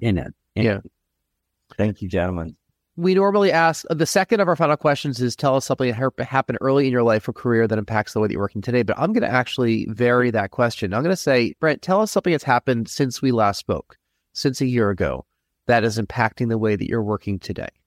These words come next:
Speaker 3: I started, you know, realizing, like, I don't have to work for work's sake, just like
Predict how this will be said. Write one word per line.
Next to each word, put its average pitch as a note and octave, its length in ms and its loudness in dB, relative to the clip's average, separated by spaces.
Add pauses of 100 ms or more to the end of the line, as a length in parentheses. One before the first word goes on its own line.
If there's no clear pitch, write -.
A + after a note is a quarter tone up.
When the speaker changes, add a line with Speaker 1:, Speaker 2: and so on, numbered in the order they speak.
(880)
Speaker 3:
I A2+ 160 -4
started, C3 800 2
you A#2 120 -2
know, G#2 540 4 (300)
realizing, G2+ 760 2
like, F2 300 -2
I F#2+ 100 0
don't A2 220 2
have G#2+ 160 0
to G2+ 100 2
work F#2 300 2
for E2+ 160 -2
work's E2 420 0
sake, D2+ 380 0 (320)
just - 340 -2
like D2+ 320 0